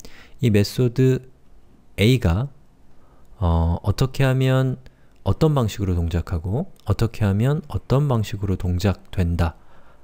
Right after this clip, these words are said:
라는 의미이고요. 또 하나의 클래스 A가 있을 때 이 클래스도 마찬가지로 어떤 경우에는 똑같은 클래스이지만 그 클래스의 메소드를 실행했을 때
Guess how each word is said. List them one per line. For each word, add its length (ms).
라는 280
의미이고요. 560
또 460
하나의 340
클래스 680
A가 320
있을 280
때 320
이 60
클래스도 600
마찬가지로 840
어떤 300
경우에는 840
똑같은 640
클래스이지만 1040
그 120
클래스의 500
메소드를 680
실행했을 560
때 400